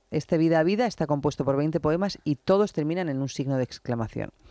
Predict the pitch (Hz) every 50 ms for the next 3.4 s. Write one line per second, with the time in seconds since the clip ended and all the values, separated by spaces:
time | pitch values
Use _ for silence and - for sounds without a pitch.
0 | - - - - - - - - - - - 165 185 208 196 - 233 214 233 240
1 | 240 254 240 208 - - - - 185 190 196 208 208 - 190 180 160 - 165 147
2 | - - 180 185 185 196 208 190 - - 165 160 151 143 143 147 143 135 135 135
3 | 135 139 160 180 180 185 180